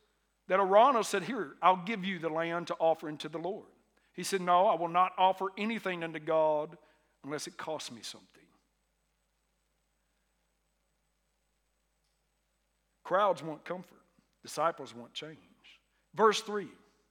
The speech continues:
"Blessed are the poor in spirit." This is what Jesus taught them. I want us to look for a moment. What is the poor in spirit? We're gonna stop. I want you to see this. "Blessed are the poor in spirit."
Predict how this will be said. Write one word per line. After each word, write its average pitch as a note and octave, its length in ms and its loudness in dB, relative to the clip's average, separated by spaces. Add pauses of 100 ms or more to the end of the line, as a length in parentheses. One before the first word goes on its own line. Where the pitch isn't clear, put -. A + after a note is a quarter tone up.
(1300)
"Blessed B3+ 560 8
are A#3 140 8
the G#3 100 2
poor C#4 600 2 (420)
in G#3+ 160 -2
spirit." - 540 -4
This F3+ 160 -8
is G3 80 -10
what G3 160 -2
Jesus F#3+ 260 -12
taught F#3+ 280 -12
them. - 100 -20 (1800)
I F#3+ 60 -4
want D4+ 120 0
us A#3+ 100 -2
to G#3+ 60 -6
look A3+ 180 -2
for G3+ 180 -4
a F3+ 40 -4
moment. F#3 380 -2
What C4+ 160 0
is G#3+ 120 -4
the F#3 80 -10
poor G3+ 280 -4
in F3+ 100 -8
spirit? F#3 420 -10
We're F#3+ 60 -10
gonna G3+ 160 -8
stop. - 560 -6 (160)
I F#3+ 60 -12
want G3+ 120 -8
you G#3+ 60 -8
to E3+ 80 -12
see F#3+ 180 -8
this. C#3+ 160 -10
"Blessed A#3+ 380 2
are A3 60 -2
the G3+ 80 -4
poor B3 200 -6
in B3 80 -8
spirit." - 540 -16